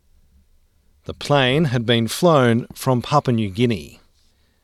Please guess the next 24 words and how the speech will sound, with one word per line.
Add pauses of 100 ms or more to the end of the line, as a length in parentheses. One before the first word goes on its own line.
(160)
The
Australian
Federal
Police (340)
say
they
will
allege
the
plane
was
flown
at
very
low (160)
altitude (800)
with
its
transponder
turned (100)
off (460)
to
avoid
detection.